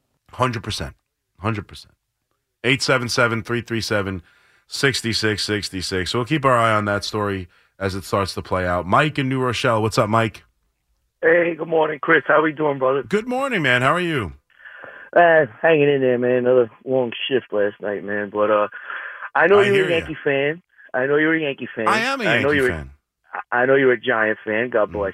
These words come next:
Speaker 2: you.
Speaker 1: Mm-hmm.
Speaker 2: All right. Now, I know you're going into your inaugural winter sports season here.
Speaker 1: Yes, this
Speaker 2: Your
Speaker 1: is my
Speaker 2: first,
Speaker 1: first,
Speaker 2: you know.
Speaker 1: this will be my first basketball and hockey season.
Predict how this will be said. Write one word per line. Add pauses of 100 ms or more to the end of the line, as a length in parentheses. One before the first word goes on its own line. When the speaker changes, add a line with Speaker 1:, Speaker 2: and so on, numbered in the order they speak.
Speaker 2:
you. (120)
Speaker 1:
Mm-hmm. (160)
Speaker 2:
All
right. (360)
Now,
I
know
you're
going
into
your
inaugural (380)
winter
sports (960)
season
here.
Speaker 1:
Yes,
this
Speaker 2:
Your
Speaker 1:
is
my
Speaker 2:
first,
Speaker 1:
first,
Speaker 2:
you
know. (120)
Speaker 1:
this
will
be
my
first
basketball
and
hockey
season.